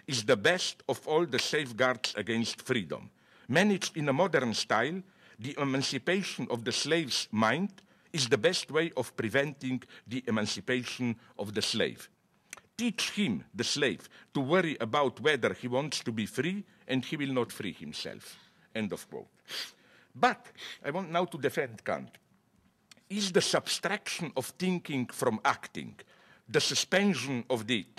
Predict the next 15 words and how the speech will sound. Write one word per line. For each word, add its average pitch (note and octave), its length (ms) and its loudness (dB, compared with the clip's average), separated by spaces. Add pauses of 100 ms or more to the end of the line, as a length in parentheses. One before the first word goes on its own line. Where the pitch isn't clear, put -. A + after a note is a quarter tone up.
(520)
social C3 560 -2
performative A#2 840 0
efficiency A2 580 -4
of F2 120 -6
thinking, D#2 500 -8 (320)
really, D#3 600 2 (120)
really C#3+ 480 2 (200)
as - 240 2
clear A#3+ 520 2
and C#3 220 0 (160)
unequivocal C#3+ 920 2
as - 180 -2
that? - 220 -2 (440)
Is - 280 2 (180)
Kant's A3+ 460 0